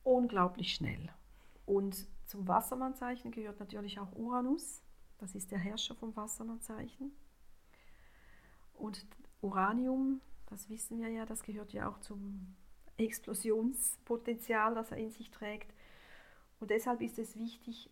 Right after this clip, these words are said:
genau jetzt in dieser Zeit achtsam zu sein,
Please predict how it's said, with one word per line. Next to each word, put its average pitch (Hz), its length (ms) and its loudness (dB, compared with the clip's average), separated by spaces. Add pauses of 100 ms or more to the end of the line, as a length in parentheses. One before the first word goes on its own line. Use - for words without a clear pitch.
(140)
genau 220 400 2
jetzt 214 260 -4
in 202 100 -6
dieser 208 320 -8
Zeit 202 340 -8
achtsam 202 440 -2
zu 208 100 -12
sein, 196 460 -6